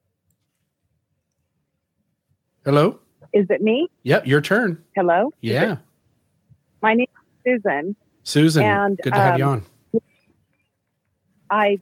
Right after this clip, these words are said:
Speaker 2: never really spoken vocally. I, um, didn't leave the church until I was in my fifties. I served a mission, went to B Y U,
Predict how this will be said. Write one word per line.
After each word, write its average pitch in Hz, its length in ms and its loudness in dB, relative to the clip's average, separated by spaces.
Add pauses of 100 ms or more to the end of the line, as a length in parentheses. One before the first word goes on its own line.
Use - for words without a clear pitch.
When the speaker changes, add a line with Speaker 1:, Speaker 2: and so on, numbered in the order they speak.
Speaker 2:
never 208 480 -2
really 220 340 -4 (120)
spoken 214 420 -4
vocally. 202 680 0 (120)
I, 185 380 4 (200)
um, 165 540 0 (320)
didn't 214 300 0
leave 190 160 0
the 240 100 0
church 214 380 -2
until 196 260 -4
I 170 140 4
was 156 180 -2
in 170 140 -4
my 139 160 -2 (100)
fifties. 165 560 0 (720)
I 170 480 2
served 196 240 0
a 170 60 0
mission, 233 680 -4 (120)
went 175 240 0
to - 100 -12
B 185 120 2
Y 180 160 0
U, 196 460 2